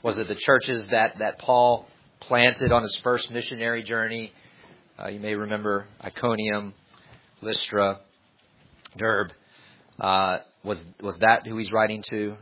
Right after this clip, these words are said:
Um, but the good news this morning is we don't have to know exactly which, uh, group of churches that he was writing to, 'cause the message, message is quite clear. And so I'm gonna start us off this morning by reading, uh, the first,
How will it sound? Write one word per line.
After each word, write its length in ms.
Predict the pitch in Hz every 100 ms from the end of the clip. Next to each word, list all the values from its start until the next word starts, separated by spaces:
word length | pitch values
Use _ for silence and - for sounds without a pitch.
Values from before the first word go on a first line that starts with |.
| -
Um, 380 | 95 98 95 92 _ _ _ _ _ _ _ _ _ _ _
but 80 | 127
the 60 | 127
good 160 | 156
news 180 | 147 123
this 180 | 131 139
morning 280 | 131 127 117
is 100 | 113
we 80 |
don't 160 | 120 104
have 180 | 113 -
to 60 | 113
know 200 | 117 110
exactly 500 | - 113 107 107 101
which, 460 | 113 110 - - _ _ 101
uh, 280 | 104 98 90 _ _ _ _ - -
group 200 | 120 104
of 80 |
churches 440 | - 123 - 104 -
that 80 | 101
he 100 | 107
was 160 | 101 101
writing 320 | 101 101 98
to, 180 | - 95
'cause 180 | 98 90
the 80 | 98
message, 320 | 98 - 90
message 340 | 104 95 101
is 140 | 98 -
quite 320 | - 101 95 - - - _ _ _ -
clear. 500 | - 113 101 95 95 _ _ -
And 120 | 98
so 100 | -
I'm 140 | 107 113
gonna 160 | 113
start 340 | 101 - 110 101
us 180 | 92 120
off 280 | 107 -
this 180 | 101 -
morning 320 | 107 107 101
by 120 | 98 98
reading, 460 | 101 104 104 92 - _ _ _ _ _ _ _ - 107
uh, 180 | 87 92
the 100 | 95
first, 440 | 117 104 -